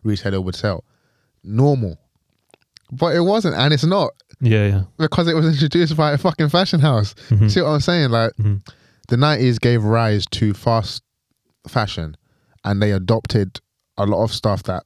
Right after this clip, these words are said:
Speaker 1: actual fashion houses create and developed uniquely.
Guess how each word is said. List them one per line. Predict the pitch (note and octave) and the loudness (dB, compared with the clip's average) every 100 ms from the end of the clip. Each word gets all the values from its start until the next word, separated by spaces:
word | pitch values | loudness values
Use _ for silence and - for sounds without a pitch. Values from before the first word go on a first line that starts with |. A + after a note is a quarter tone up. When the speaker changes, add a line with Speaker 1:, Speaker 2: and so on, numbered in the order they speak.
| - _ _ _ | -16 _ _ _
Speaker 1:
actual | G#2+ - G#2+ | -6 -2 -4
fashion | G#2 F#2+ G2 | -2 -4 -2
houses | G2 F#2 F2+ F2+ F2 - _ | -2 -2 -4 -8 -8 -16 _
create | - G#2+ F#2+ - | -6 -4 -4 -4
and | G2 F#2 F#2 F2 - | -8 -8 -10 -14 -8
developed | G#2 G2 F#2 - - - _ _ _ _ _ G2 | -4 -2 -4 -6 -14 -20 _ _ _ _ _ -6
uniquely. | G2 G2 - - | -2 -2 -4 -8